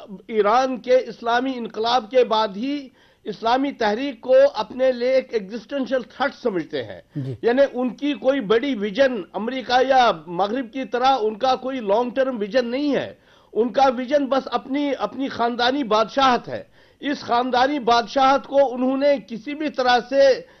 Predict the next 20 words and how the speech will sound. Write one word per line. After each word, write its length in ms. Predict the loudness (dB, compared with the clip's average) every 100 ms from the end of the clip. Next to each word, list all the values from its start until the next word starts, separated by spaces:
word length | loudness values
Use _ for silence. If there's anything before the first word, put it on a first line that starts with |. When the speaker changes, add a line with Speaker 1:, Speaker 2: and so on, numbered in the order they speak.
| _
Speaker 1:
دنیا 520 | -14 -6 -2 2 2 0
کے 360 | 4 6 6 4 0
مدرسوں 640 | -2 0 2 0 0 -6 -4
کو، 400 | 2 4 6 4
مولویوں 540 | 4 2 2 0 -2
کو 280 | 0 2 2 2
کچھ 300 | -8 -10 -18 -20 _
یہ 240 | -12 2 4 4
کہہ 220 | 2 0
کر، 160 | 2 2 4
آ، 220 | 6 4 2
ان 220 | -4 0
کو، 100 | 6 6 6 2 -6 -6 -8
ان 160 | -8 -2
کو 160 | 0
اپنی 280 | 0 -4 -8
طرف 220 | -4 -4 -4
کیا 220 | 0 2
تھا 220 | 2 2 0
کہ 360 | -2 -6 -6